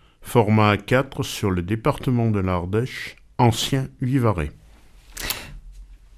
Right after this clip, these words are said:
En résumé, ses buts sont développer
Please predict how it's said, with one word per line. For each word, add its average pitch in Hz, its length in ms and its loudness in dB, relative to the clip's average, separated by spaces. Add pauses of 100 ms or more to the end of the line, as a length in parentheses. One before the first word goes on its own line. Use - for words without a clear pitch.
(760)
En 117 180 8
résumé, 135 580 10
ses 123 280 2
buts 120 320 2
sont 117 340 0
développer 131 840 4